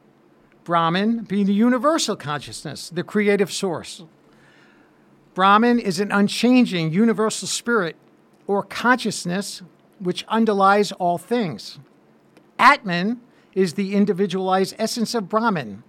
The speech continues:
Atman translated as soul. That sounds familiar. Atman is compared to the soul, your soul, or your consciousness,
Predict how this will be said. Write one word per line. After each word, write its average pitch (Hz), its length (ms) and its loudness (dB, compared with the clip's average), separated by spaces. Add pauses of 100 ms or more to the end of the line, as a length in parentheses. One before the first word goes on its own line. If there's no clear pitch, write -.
(440)
Atman 214 440 0
translated 196 720 -2
as 165 200 -8
soul. 117 440 -8 (1300)
That 202 140 -2
sounds 226 260 2
familiar. 233 380 -2 (840)
Atman 220 340 0
is 233 140 -2
compared 220 460 0
to 240 60 -2
the 214 80 -6
soul, 247 420 -2
your 220 180 -2
soul, 156 460 -8 (220)
or 208 160 2
your 233 180 4
consciousness, 220 920 -6